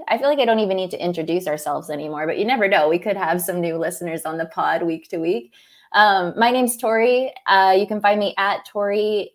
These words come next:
A Alina on Instagram, and I'm here with my best friend and my co-host, Renee McCurdy, McCurdy. Sorry, it's Renee McCurds. Um, <laughs> and you can find her at Renee McCurds on Instagram. We are two of the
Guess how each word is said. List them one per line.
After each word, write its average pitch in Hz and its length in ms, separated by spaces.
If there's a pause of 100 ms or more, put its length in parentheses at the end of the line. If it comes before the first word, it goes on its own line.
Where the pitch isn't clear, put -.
A 190 540
Alina 175 560
on 170 160
Instagram, 220 580
and 196 100
I'm 202 120
here 208 100
with 202 220
my 160 180
best 202 320
friend 220 480
and 180 160
my 160 140 (120)
co-host, 302 920 (280)
Renee 202 340
McCurdy, 247 760
McCurdy. 302 680
Sorry, - 280
it's 165 120
Renee 240 220
McCurds. 220 600 (360)
Um, 214 420 (100)
<laughs> - 80
and 571 680
you 339 80
can 285 200
find 262 240
her 233 240
at 208 280 (120)
Renee 208 440
McCurds 185 720 (340)
on 190 440
Instagram. 220 600
We 208 120
are 190 100
two 226 220
of 214 120
the 202 100